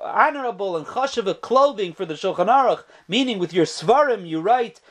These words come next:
Hakal Mishallah, your Mechadish things. They're your own personal ones. You're a real Gadol. And all I do," says the Pri Megadim, "is, I'm a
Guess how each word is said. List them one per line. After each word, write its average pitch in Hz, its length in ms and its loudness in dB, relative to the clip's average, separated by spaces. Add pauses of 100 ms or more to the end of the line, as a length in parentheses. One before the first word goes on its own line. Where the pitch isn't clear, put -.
(120)
Hakal 226 380 2
Mishallah, 247 520 2
your 175 120 0
Mechadish 185 560 0
things. 131 380 -6 (200)
They're 196 240 6
your 208 80 8
own 269 160 2
personal 277 460 -2
ones. 143 280 2
You're 294 220 4
a 214 120 2
real 226 180 2
Gadol. 170 520 0 (300)
And 165 140 0
all 262 200 6
I 262 200 4
do," 240 180 -10
says 196 200 -6
the 180 80 -6
Pri 190 180 -4
Megadim, 175 500 2
"is, 226 300 -2 (200)
I'm 240 180 2
a 269 60 4